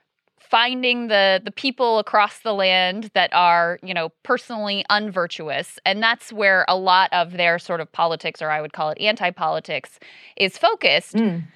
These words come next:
Speaker 1: So when you have
Speaker 2: Mm.
Speaker 1: something like a child tax credit or universal health care that is going to benefit some of those undeserving, <laughs> unvirtuous people,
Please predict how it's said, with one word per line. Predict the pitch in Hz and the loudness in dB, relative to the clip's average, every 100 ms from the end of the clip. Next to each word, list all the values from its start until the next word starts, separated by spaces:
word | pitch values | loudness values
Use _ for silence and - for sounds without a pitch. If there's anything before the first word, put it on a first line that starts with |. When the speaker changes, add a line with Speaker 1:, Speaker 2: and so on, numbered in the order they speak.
| _ | _
Speaker 1:
So | - 302 | 0 0
when | 285 | 0
you | 285 | -2
have | 285 294 - | 2 2 2
Speaker 2:
Mm. | 165 | 0
Speaker 1:
something | 302 285 262 | -2 -2 -4
like | 233 202 185 180 - _ - | 0 2 2 2 -4 _ -6
a | |
child | 202 214 190 | -2 0 0
tax | 190 180 185 - | 2 0 0 -4
credit | - 156 160 180 - | 0 2 4 2 -2
or | 190 | -6
universal | 196 196 180 180 180 | -6 -6 -4 -4 -4
health | 170 220 320 | -2 -2 -2
care | - 175 147 143 160 _ _ _ - | -4 -2 0 -2 -8 _ _ _ -6
that | 185 202 190 190 | 0 2 2 2
is | 214 196 | -2 -2
going | 180 208 208 208 | -2 -6 -4 -6
to | 214 175 165 | -2 -2 -4
benefit | 156 185 226 - 196 165 - _ | -2 0 0 0 4 4 2 _
some | - 202 | -10 -6
of | 190 190 | -6 -2
those | 185 170 160 165 - | 0 0 -2 -6 -8
undeserving, | - 190 185 190 185 185 185 185 175 208 - _ | -4 -4 -4 -2 -2 0 2 2 2 -2 -10 _
<laughs> | _ _ - | _ _ 0
unvirtuous | 202 220 220 226 - 208 185 - | 0 2 2 2 0 -2 -2 -4
people, | 320 403 - 196 170 170 | -2 0 2 4 4 2